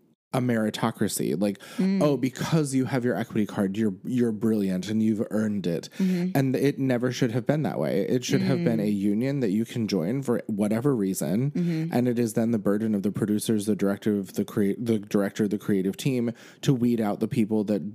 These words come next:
Speaker 1: aren't good enough for their productions as they
Speaker 2: Mm.
Speaker 1: see fit. That's just how it should be.
Speaker 2: Mm.
Speaker 1: It is a work union. It is not a talent agency. And so the people,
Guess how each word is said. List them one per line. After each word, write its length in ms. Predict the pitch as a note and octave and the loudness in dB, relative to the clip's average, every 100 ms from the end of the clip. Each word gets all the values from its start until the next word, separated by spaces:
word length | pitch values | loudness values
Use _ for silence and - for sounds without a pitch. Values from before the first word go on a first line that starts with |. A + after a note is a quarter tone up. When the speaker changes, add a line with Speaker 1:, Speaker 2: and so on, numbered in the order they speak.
| - | -8
Speaker 1:
aren't 380 | G#2+ G#2+ G2+ B2 | -2 -2 -2 -4
good 420 | A2+ G#2+ G#2 A2 - | 0 0 -2 -4 -2
enough 280 | A2 G#2 - | 0 0 -2
for 180 | A#2 | -2
their 180 | G2+ G2+ | 0 0
productions 600 | G2+ C3 D3 - G#2+ G#2 | 0 0 0 -2 -2 0
as 140 | G#2 F#2 | 0 0
they 160 | G#2 | 0
Speaker 2:
Mm. 40 | D#3+ | 0
Speaker 1:
see 200 | A#2+ A#2 | 0 0
fit. 280 | - A#2+ - | 0 0 0
That's 220 | G2+ - | -4 -4
just 200 | A#2 - | -8 -4
how 220 | E2+ F2+ | 0 0
it 120 | D2+ | -2
should 160 | - A2+ | -4 -2
be. 260 | B2 E2 - - | 0 -2 -6 -6
Speaker 2:
Mm. 140 | - F#3 | -2 0
Speaker 1:
It 40 | |
is 120 | A2 A2+ | 2 2
a 80 | |
work 420 | A2+ A2+ A#2 A2+ G2+ | 2 2 0 0 0
union. 420 | F2+ E2+ D#2+ F2+ | 0 0 -2 -2
It 100 | F#2+ | -2
is 200 | G2+ G2 | -2 -2
not 160 | G2 G#2 | -2 -2
a 60 | |
talent 380 | A2 A#2+ A#2 G2 | -2 -4 -2 -2
agency. 680 | E2 E2 D#2+ - C#2+ D2+ - - - - - | -2 -2 -4 -2 -2 -2 -6 -14 -20 -20 -4
And 220 | A#2+ A#2 | -2 0
so 240 | A2 B2 A2+ | 0 0 0
the 120 | G#2+ | 0
people, 540 | A2 C3+ A#2+ A#2 G#2+ | 0 0 2 0 -2